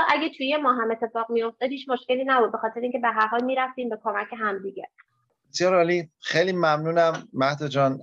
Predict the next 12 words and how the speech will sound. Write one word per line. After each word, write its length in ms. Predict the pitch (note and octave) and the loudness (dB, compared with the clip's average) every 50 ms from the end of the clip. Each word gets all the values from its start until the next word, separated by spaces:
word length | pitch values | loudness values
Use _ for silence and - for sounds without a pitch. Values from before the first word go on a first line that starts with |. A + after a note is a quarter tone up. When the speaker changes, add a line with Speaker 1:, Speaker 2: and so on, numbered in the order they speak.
| - - | -4 0
Speaker 2:
از 300 | B2+ A#2+ A#2+ A#2 - _ | 0 0 0 0 -4 _
توضیحات 680 | - - B2+ A#2+ A#2 G#2 A2 A#2 G#2 A#2 B2+ C3 C3 C#3 C#3 C3+ C3 B2+ B2+ - _ | -6 -2 0 0 0 0 0 -2 2 2 2 2 2 0 0 2 2 2 0 -2 _
کامل 800 | - - A#2+ A#2 A2+ A2+ A2 G#2+ A#2 B2+ C3+ C#3+ D3 D3 C#3 C3 _ _ _ _ _ | -8 -2 0 2 2 2 2 0 -2 0 0 0 0 -2 -4 -8 _ _ _ _ _
و 420 | - G#2+ A#2 A#2 A#2 A2+ A2 G#2+ G2+ F#2 - - - | -2 0 0 2 2 2 0 0 -2 -6 -10 -10 -6
مفصلتون. 920 | A2 A2 - A#2+ A2 G#2+ - - A#2+ C3 C#3 C#3+ C#3 C#3 C3+ C3+ C3 C3 C3 - | -6 -4 -2 -2 -2 -2 -2 -2 -2 -2 -2 -2 -4 -2 -2 0 0 -2 -2 -4
خیلی 200 | B2+ A#2 A#2 A#2 | -4 -4 -4 -2
ممنون. 560 | A2+ A2 G#2+ G#2+ G#2+ A2 A#2+ B2+ C3 B2+ B2+ _ _ _ _ _ _ _ _ - | 0 0 0 0 0 2 2 2 2 2 -2 _ _ _ _ _ _ _ _ -6
به 80 | G#2+ G#2+ | -4 -2
همه 180 | A2+ A2+ A#2+ | -2 -2 -2
چیز 200 | - - A#2+ G#2+ | -4 -4 -4 -2
اشاره 340 | G#2+ G#2 - A2 G#2 A2 A#2+ | -2 -2 0 0 0 0 0
کردید. 560 | A#2+ C3 B2+ B2 B2 A#2 B2 B2 B2 A2+ _ | 0 0 0 0 0 0 0 -2 -2 -4 _